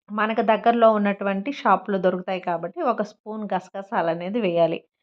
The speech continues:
అలా వేసిన వీటిని మూట కట్టేయాలి. అలా మూట కట్టేసి ఈ మూట అనేది మామూలుది కాదండి, చాలా అద్భుతమైన మూట, మనకు ధనాన్ని దగ్గర చేసే మూట అన్నమాట. అలాంటి ఈ మూటని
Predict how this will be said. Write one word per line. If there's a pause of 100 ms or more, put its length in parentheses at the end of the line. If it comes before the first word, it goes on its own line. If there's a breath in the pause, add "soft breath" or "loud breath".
(340)
అలా (100)
వేసిన
వీటిని (160)
మూట
కట్టేయాలి. (560)
అలా
మూట
కట్టేసి (380)
ఈ (100)
మూట (140)
అనేది (640)
మామూలుది
కాదండి, (160)
చాలా (140)
అద్భుతమైన
మూట, (180)
మనకు (160)
ధనాన్ని
దగ్గర
చేసే (380)
మూట
అన్నమాట. (460 loud breath)
అలాంటి
ఈ
మూటని